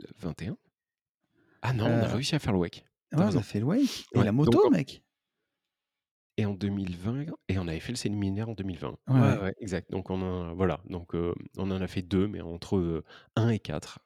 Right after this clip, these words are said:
Speaker 1: par
Speaker 2: C'est
Speaker 1: an,
Speaker 2: ça.
Speaker 1: on fait, euh, voilà, on fait ces, euh, ces séminaires ou ces masterminds. On en refait un là, le prochain, donc c'est, euh, la moto.
Speaker 2: Ouais.
Speaker 1: Euh, donc on va partir en road trip, euh, à vingt-deux motos et je pense que ça va, ça va être, euh,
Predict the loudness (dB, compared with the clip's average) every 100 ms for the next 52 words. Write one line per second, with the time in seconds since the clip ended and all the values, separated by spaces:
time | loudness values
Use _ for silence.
0 | _ -6 -2 -2 0 0 -2 -6 -10 -10
1 | -8 -8 -8 -8 -12 -12 -8 -8 -10 -14
2 | -18 -14 -12 -10 -12 -16 -14 -8 -4 -4
3 | -4 -4 -4 -6 -8 -10 -8 -8 -6 -6
4 | -6 -8 -12 -18 -20 -20 -20 -20 -20 -20
5 | _ -6 -4 -4 -4 -4 -6 -6 -6 -4
6 | -6 -6 -8 -6 -4 -2 -2 -2 -2 -4
7 | -4 -6 -4 -4 -4 -8 -10 -10 -10 -8
8 | -10 -8 -8 -8 -6 -6 -6 -10 _ _
9 | _ _ _ _ -2 -2 -4 -10 -8 -10
10 | -12 -12 -12 -10 -10 -10 -12 -10 -10 -12
11 | -12 -18 -14 -14 -16 _ -20 -20 _ _
12 | -8 0 0 2 2 0 0 -2 -4 -6
13 | -12 -12 -12 -8 -8 -8 -10 -12 -16 -12
14 | -10 -10 -10 -14